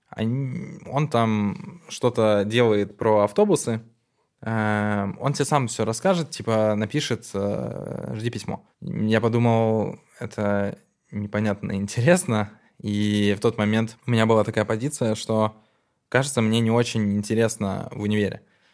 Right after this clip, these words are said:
То есть, э, в H S B C я уже понял, что это надо,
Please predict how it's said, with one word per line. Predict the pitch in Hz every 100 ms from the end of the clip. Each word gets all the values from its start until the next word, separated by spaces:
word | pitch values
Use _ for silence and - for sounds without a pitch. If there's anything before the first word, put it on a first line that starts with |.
| _ _ _
То | -
есть, | 98 - -
э, | 87 90 85 -
в |
H | 104
S | -
B | 107
C | - 135
я | 123
уже | 107 104
понял, | 120 117 101
что | - 101 101 92 - _ _ _ _
это | - 98 92 78
надо, | 78 92 -